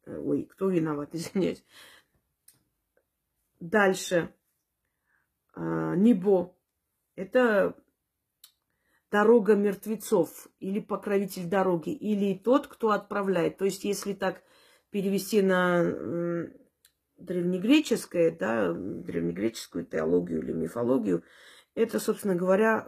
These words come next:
как Харон. Тот же самый, просто он не на, э, переправе стоит, а просто мертвеца проводит по дороге, показывая, куда ему идти,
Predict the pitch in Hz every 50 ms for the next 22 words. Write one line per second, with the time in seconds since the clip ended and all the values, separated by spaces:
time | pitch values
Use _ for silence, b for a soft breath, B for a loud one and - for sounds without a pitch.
0 | - - - 196 196 190 - - _ _ _ _ _ _ _ _ - - 220 220
1 | 214 190 160 151 156 - _ _ _ _ _ _ 180 175 170 - 170 170 - 240
2 | 254 285 277 226 180 - - 175 - - - 185 185 180 175 170 175 b b b
3 | b b b b b _ - 170 165 170 180 180 180 180 180 175 175 165 165 -
4 | - - - - - _ _ _ _ _ _ _ _ _ - 85 82 85 87 87
5 | 85 85 82 - - - - - - - - - 170 - _ 190 170 190 185 -
6 | 240 285 311 302 247 - - - 202 190 185 175 160 - - _ _ - 156 214
7 | 220 214 - 208 226 247 - - 233 220 208 208 b b b b b b b b
8 | _ 185 196 208 175 - - 190 175 180 - - 240 247 269 277 262 240 - _
9 | - 190 180 165 170 196 226 247 247 208 226 208 - - - 190 175 170 185 170
10 | 160 190 220 233 208 226 220 - 190 180 170 - 214 208 226 202 202 190 180 170
11 | - - 196 180 196 180 170 160 165 165 170 175 170 - - 262 285 294 285 b